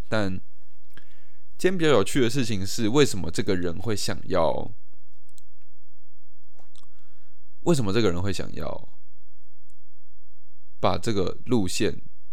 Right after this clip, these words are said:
这样子说出来？是为了一篇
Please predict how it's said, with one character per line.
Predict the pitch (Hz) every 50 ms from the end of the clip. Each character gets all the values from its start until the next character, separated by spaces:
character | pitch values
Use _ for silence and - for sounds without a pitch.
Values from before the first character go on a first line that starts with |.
| - - -
这 | - 180 156
样 | 139 139 123 101 92 92
子 | - 92 87 - - - - - - - - - - -
说 | - - 110 98 98
出 | 95 - 101 98 90
来？ | 82 - - - - 117 - - - - - - - - - - - - - - - - - - - - - - - - - - - - - -
是 | - - 185
为 | 180 175 160
了 | 143 123 113
一 | 113 110 - - -
篇 | - - - 127 120 120 120 120 117 117 117 117 117 117 117 113 -